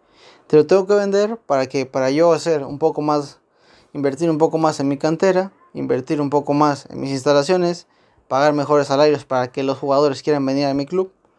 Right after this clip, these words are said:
Entonces, lamentablemente, mi estrella o mis dos estrellas las tengo que vender. Y es otro inicio. O sea, para los equipos pequeños es, me quitaste lo, a la base que tenía, pues otra vez tengo que hacer un, tengo que empezar un nuevo equipo. Y tengo que buscar competir.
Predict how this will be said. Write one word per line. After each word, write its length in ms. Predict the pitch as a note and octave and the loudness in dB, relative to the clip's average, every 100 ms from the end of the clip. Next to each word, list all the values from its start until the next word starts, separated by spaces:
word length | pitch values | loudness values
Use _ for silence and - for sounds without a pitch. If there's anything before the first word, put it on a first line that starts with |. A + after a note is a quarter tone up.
| _ _ _ _ - | _ _ _ _ -16
Entonces, 320 | C#3+ C#3+ D3+ | -4 0 4
lamentablemente, 680 | C#3+ C#3+ D3+ F3+ F#3 E3+ E3+ | 4 4 4 4 2 0 0
mi 140 | D3+ | 0
estrella 440 | D3 F3+ F#3 F#3 F3 | -2 0 2 4 2
o 40 | |
mis 180 | C#3 C3+ | 2 0
dos 160 | D3+ | -2
estrellas 400 | D#3 D#3 F#3+ F#3+ | -2 -4 -4 -4
las 160 | C#3 C3 | -6 -2
tengo 180 | E3 D3+ | -2 -2
que 80 | C#3 | -2
vender. 340 | C3 F#3 - _ _ _ _ _ _ _ _ _ _ _ _ _ _ | -2 -6 -10 _ _ _ _ _ _ _ _ _ _ _ _ _ _
Y 100 | D3+ | 2
es 260 | D#3 D3 - - | 2 2 -12 -2
otro 260 | E3+ D#3+ D#3 | -2 4 2
inicio. 460 | D3 F#3+ D3+ C3+ | 2 -2 -4 -4
O 120 | E3+ C#3+ | -4 0
sea, 140 | D3 | 2
para 140 | D#3 | 4
los 100 | D3+ | 2
equipos 320 | D3 D3+ F3+ E3 | 0 -2 -2 -2
pequeños 340 | D3+ E3+ D#3+ | -6 -4 -4
es, 220 | D3+ D3+ _ _ _ - _ _ _ _ | -4 -6 _ _ _ -20 _ _ _ _
me 120 | C#3+ | -8
quitaste 400 | C3 D3+ D#3+ F#3 | 0 4 4 4
lo, 260 | E3+ D#3+ - | 4 2 4
a 100 | C#3+ | 0
la 120 | C#3 | 2
base 240 | C#3 E3 E3+ | 0 0 -4
que 100 | D#3+ | -2
tenía, 360 | D#3 E3 F#3+ | -2 -4 -6
pues 180 | C#3 C3 | -8 -8
otra 220 | C#3 D#3 | -6 -4
vez 100 | D3 | -4
tengo 180 | D3+ D3+ | -4 -4
que 80 | D3 | -2
hacer 140 | D3 | 2
un, 320 | D3+ C#3 C#3+ | 2 2 -4
tengo 240 | - D#3+ D#3 | 2 2 2
que 80 | D3+ | -2
empezar 400 | C#3 C3+ D#3 D#3+ | -2 0 0 0
un 140 | D3 | -2
nuevo 120 | C#3 | -2
equipo. 400 | C3+ F#3+ F3 E3 _ _ _ _ _ _ _ - | -2 -6 -10 -16 _ _ _ _ _ _ _ -12
Y 80 | C#3 | 0
tengo 180 | D#3 | 0
que 100 | C#3+ | 2
buscar 280 | D3+ C#3+ D3 | 0 0 -4
competir. 560 | D3 C#3 C#3 D#3+ F#3 F#3 | -4 -2 -2 0 0 -2